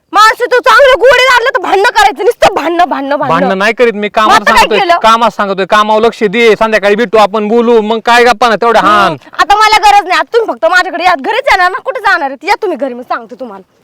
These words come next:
Speaker 1: हम्म.
Speaker 2: आणि मी जसं दुसरीकडे कुठे गेल्यावर मग?
Speaker 1: जा ना फक्त.
Speaker 2: नाही, मी
Speaker 1: मग मी
Speaker 2: गेल्या-
Speaker 1: गेले तर जमन का?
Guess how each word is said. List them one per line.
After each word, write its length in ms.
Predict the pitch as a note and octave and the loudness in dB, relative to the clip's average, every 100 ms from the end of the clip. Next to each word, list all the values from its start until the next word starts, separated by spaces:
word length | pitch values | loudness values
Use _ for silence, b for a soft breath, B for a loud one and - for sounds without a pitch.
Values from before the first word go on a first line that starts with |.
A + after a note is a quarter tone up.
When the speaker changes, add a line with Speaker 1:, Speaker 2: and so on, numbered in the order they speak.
| _ | _
Speaker 1:
हम्म. 120 | G#4 D3 | -6 -6
Speaker 2:
आणि 100 | E3 | -8
मी 100 | F#3+ | -4
जसं 200 | A3 G#3 | -4 -4
दुसरीकडे 360 | - F3+ F3+ | -8 -8 -6
कुठे 160 | G3 F3 | -6 -6
गेल्यावर 280 | F3+ F3+ F3+ | -6 -6 -8
मग? 100 | G#3+ _ _ _ _ _ _ _ _ _ _ _ | -14 _ _ _ _ _ _ _ _ _ _ _
Speaker 1:
जा 200 | C4 A4 | -2 0
ना 200 | B4+ F#4+ | 0 -4
फक्त. 180 | D4+ - C4 | -10 -10 -12
Speaker 2:
नाही, 280 | D3+ G3+ A#3 - | -6 -6 -6 -8
मी 160 | F#3+ D4+ | -6 -2
Speaker 1:
मग 60 | |
मी 60 | A#4 | 2
Speaker 2:
गेल्या- 160 | C#5 | 2
Speaker 1:
गेले 240 | B4 B4 A4+ | 2 0 0
तर 20 | |
जमन 300 | B4 B4 A4+ | 0 0 0
का? 140 | F#4+ | 0